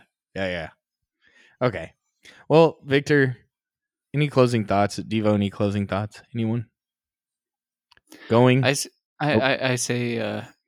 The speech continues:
Speaker 2: a-, at least check it out. <laughs>
Speaker 1: So, if you guys are interested in hearing our thoughts on gr-, The Gray Man. The Gray Men?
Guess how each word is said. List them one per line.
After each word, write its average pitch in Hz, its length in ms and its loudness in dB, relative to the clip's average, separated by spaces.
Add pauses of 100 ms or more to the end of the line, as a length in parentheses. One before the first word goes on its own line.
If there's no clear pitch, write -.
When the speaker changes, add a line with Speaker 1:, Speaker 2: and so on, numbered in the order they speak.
(200)
Speaker 2:
a-, 143 220 -4
at 143 140 -2
least 147 240 -2
check 113 180 -4
it 98 80 -8
out. 101 300 -6 (480)
<laughs> 139 120 -4 (600)
Speaker 1:
So, 143 280 2 (500)
if 120 80 -2
you 127 100 2
guys 120 140 6
are 120 160 8
interested 113 600 2
in 110 480 -2 (520)
hearing 123 240 4
our 107 100 4
thoughts 107 320 0
on 98 260 0
gr-, 113 280 0
The 117 180 0
Gray 117 300 2
Man. 92 280 -4 (640)
The 110 60 -16
Gray 117 220 2
Men? 131 300 2